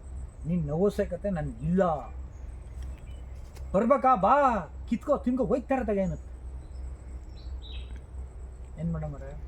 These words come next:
ನಾನ್ ಏನ್ ಹೇಳೋ ಕಿತ್ಕೋ ತಿನ್ಕೋ ಹೋಯ್ತಾ ಇರೋದೆ, ಆದ್ರೆ ನನ್ನ ನವೋಸೆ ಕತೆ ಅದಕ್ಕಿಲ್ಲ. ಆದ್ರೆ ನಮ್ಮ ಮಹಾನ್ ಕೃಷಿ ಯೂನಿವರ್ಸಿಟಿ ಏನಂತ ಹೇಳಿರೋದು, ಡೈಲಿ ಅಬ್ಸರ್ವೇಷನ್, ಆಮೇಲೆ ಕೈ ಕೆಸರು ಆದ್ರೆ ಬಾಯಿ ಮೊಸರು.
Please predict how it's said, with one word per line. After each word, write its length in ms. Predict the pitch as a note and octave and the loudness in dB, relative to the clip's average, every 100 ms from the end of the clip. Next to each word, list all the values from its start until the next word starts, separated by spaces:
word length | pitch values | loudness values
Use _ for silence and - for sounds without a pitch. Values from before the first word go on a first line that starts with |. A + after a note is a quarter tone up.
| - - - - - - | -10 -10 -10 -8 -10 -8
ನಾನ್ 160 | D3+ E3+ | -2 0
ಏನ್ 120 | F3+ | 2
ಹೇಳೋ 140 | F3+ F#3 | 2 0
ಕಿತ್ಕೋ 280 | F3 - | -4 -4
ತಿನ್ಕೋ 280 | F3+ E3 D#3+ | -4 -4 -4
ಹೋಯ್ತಾ 280 | C#3+ D#3 - | -2 -2 -2
ಇರೋದೆ, 260 | D3 C3 B2+ - - - - - - | -6 -6 -8 -10 -10 -12 -12 -12 -10
ಆದ್ರೆ 220 | B2 B2+ | -6 -6
ನನ್ನ 340 | A#2 A#2+ D#3 | -4 0 4
ನವೋಸೆ 280 | G#3 A3+ A3+ | 4 4 2
ಕತೆ 180 | G#3 G3 | 0 0
ಅದಕ್ಕಿಲ್ಲ. 340 | F3 - A#2 - - - - - - - - D3 | -2 -4 -6 -8 -10 -10 -10 -12 -12 -10 -4 0
ಆದ್ರೆ 240 | E3 D#3+ | 0 0
ನಮ್ಮ 320 | C#3+ E3+ F3+ | 0 0 0
ಮಹಾನ್ 400 | C#3 C3 D3+ A3+ | 0 -2 0 0
ಕೃಷಿ 240 | E3 C3+ A3 | -2 -4 0
ಯೂನಿವರ್ಸಿಟಿ 400 | F3+ G3+ F#3 F3+ | 0 0 -2 -2
ಏನಂತ 340 | C#3+ G3 F3+ | 0 0 0
ಹೇಳಿರೋದು, 460 | F#3 F#3 F3+ F3+ G#3+ C#4 - - - - - - - - - G#3 | 2 2 2 2 0 -2 -8 -10 -12 -10 -8 -8 -8 -10 -10 0
ಡೈಲಿ 300 | F3 C4 D4 | 6 8 8
ಅಬ್ಸರ್ವೇಷನ್, 1080 | F#3 E3+ D#3+ C#4+ D4 C#4 G#3+ - B3 A3+ F#3 - - - - B2+ - - | 8 6 8 10 10 8 8 6 6 6 2 -2 -4 -2 0 0 -2 0
ಆಮೇಲೆ 340 | F3+ A#3+ D4+ C#4+ - - - - | 4 6 6 2 -2 -10 -6 2
ಕೈ 180 | A3+ | 4
ಕೆಸರು 420 | A3+ - G#3 - D4 | 4 4 4 6 4
ಆದ್ರೆ 220 | C4+ A#3+ | 6 2
ಬಾಯಿ 240 | C3+ G#3+ | 2 4
ಮೊಸರು. 720 | G#3+ E3 F#3 G3+ F#3+ A3+ D3+ | 4 4 2 2 4 2 0